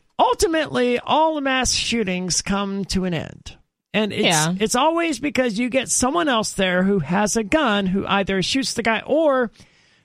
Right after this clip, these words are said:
Speaker 1: the perpetrator shoots himself. I, I think that's a, a way that
Speaker 2: Yeah,
Speaker 1: a
Speaker 2: it's
Speaker 1: lot of
Speaker 2: pretty
Speaker 1: them ended.
Speaker 2: common, I think, yeah.
Speaker 1: That was the way the one in Vegas ended, if I recall correctly.
Speaker 2: I just don't get it. It's like,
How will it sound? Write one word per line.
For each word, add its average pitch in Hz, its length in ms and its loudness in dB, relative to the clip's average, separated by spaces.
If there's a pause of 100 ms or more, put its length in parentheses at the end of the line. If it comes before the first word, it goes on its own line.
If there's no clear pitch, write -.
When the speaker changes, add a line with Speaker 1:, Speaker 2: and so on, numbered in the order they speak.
Speaker 1:
the 226 200 0
perpetrator 220 500 2
shoots 190 320 0
himself. 160 580 -2
I, 170 400 0
I 185 60 0
think 202 220 -2
that's 196 240 0
a, 165 360 0
a 175 120 0
way 170 200 0
that 170 80 0
Speaker 2:
Yeah, 220 120 6
Speaker 1:
a - 20 4
Speaker 2:
it's 180 80 2
Speaker 1:
lot 170 60 0
of 165 40 -2
Speaker 2:
pretty 170 160 2
Speaker 1:
them 185 120 0
ended. 180 80 4
Speaker 2:
common, 185 180 2
I 180 120 0
think, 196 460 -2
yeah. 190 300 -2 (200)
Speaker 1:
That 254 100 4
was 277 120 2
the 269 100 0
way 262 120 2
the 226 140 -2
one 220 200 0
in 170 140 0
Vegas 208 560 0
ended, 151 300 -2
if 151 140 -2
I 151 80 2
recall 147 360 0
correctly. 127 800 -4
Speaker 2:
I 320 80 0
just 466 220 0
don't 453 200 2
get 226 220 2
it. 233 240 2
It's 214 160 -4
like, 247 180 2